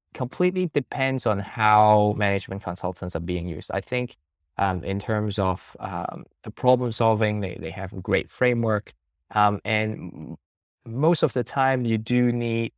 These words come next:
um, extra capacity to deliver on some change management program or implementation, um, of, of certain programs. So, so I do think there is value, um, but at the same time, the, the biggest reason for me to move into management consulting,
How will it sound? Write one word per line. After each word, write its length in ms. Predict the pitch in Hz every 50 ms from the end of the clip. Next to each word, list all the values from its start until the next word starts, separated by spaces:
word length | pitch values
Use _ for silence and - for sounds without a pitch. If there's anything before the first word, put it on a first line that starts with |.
| _ _ -
um, 380 | 104 101 98 98 98 98 98 - _ _ _ -
extra 360 | - 123 - - - - 117
capacity 760 | 110 - - 98 - - 110 113 110 - - 101 - - 90 -
to 120 | - 101
deliver 640 | 87 - 104 95 95 95 107 107 104 101 104 104 101 -
on 140 | 95 92 92
some 260 | 90 - 98 98 98
change 380 | - - - 98 95 101 - -
management 500 | 90 90 87 90 90 - - - - -
program 500 | - - 123 120 117 110 104 101 98 95
or 120 | 92 87
implementation, 1000 | 90 90 87 - 90 87 85 87 - - 113 113 113 107 - - 92 92 92 - _ _ _ _ _ _ _ _ _ _ -
um, 260 | - 87 85 85 87 -
of, 220 | 95 90 92 - -
of 160 | - 92 92
certain 280 | - - - 107 101 98
programs. 440 | - - 127 127 117 110 98 98 -
So, 200 | 107 107 104 - _ _ _ _ _
so 160 | - - 117
I 120 | 98 107 113
do 220 | 110 131 143 147
think 300 | - 147 139 135 131 -
there 240 | - 107 104 98 104
is 200 | 110 117 110 -
value, 420 | - 113 104 113 123 147 165 180 175
um, 300 | - 127 113 107 101 101 - _ _ -
but 220 | 127 107 117 110
at 160 | - 101 107 107
the 80 | 113
same 300 | - - 113 113 113 110
time, 420 | 110 120 110 107 104 104 104 101 - _ _ _ _ _ _ _ _ _ _ _ _ _ _ _ -
the, 160 | 117 110 104
the 120 | 90 113
biggest 420 | 101 92 131 131 135 127 - - -
reason 360 | 123 117 117 - - 120 113
for 200 | - - 104 98
me 440 | 101 107 113 117 113 113 113 113 107
to 200 | - - - 107
move 420 | 101 101 107 113 117 117 113 113
into 240 | 107 101 95 - -
management 420 | 104 104 104 101 - - 98 95
consulting, 720 | - - 92 - - - 156 170 - - 135 127 123 120